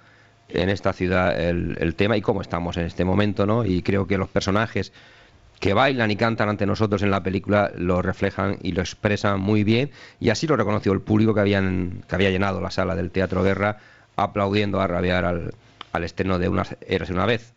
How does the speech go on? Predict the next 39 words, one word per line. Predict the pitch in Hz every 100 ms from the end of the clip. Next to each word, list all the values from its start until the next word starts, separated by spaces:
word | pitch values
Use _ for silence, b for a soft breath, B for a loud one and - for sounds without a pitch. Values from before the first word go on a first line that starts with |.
| b b b -
Ya | 80
le | 90
dije | 95 95
al | 92
director, | 92 - 120
a | 113
Primitivo | 92 92 95 95
Pérez, | 104 117
que | 117
yo | 120
le | 92
deseo | 90 92
la | 90
mejor | 90 98 95
de |
las | 90 87
suertes | 95 92 117
con, | 92 90 87
con | - 87
esta | 92 92
película | 90 90 101 104 110
y, | 87 85 B B B B B -
y | -
que, | - 90 92
bueno, | 85 82
tenga | 80 82
todos | 90 92
los | 92 -
éxitos | 120 117 101 101
que | 98
merece | 95 110 - 127 127
y | 101
po-, | 92
y | 87 98
si | 90 95
no, | 110
pues | 117
bueno, | 95 95
que, | 90 90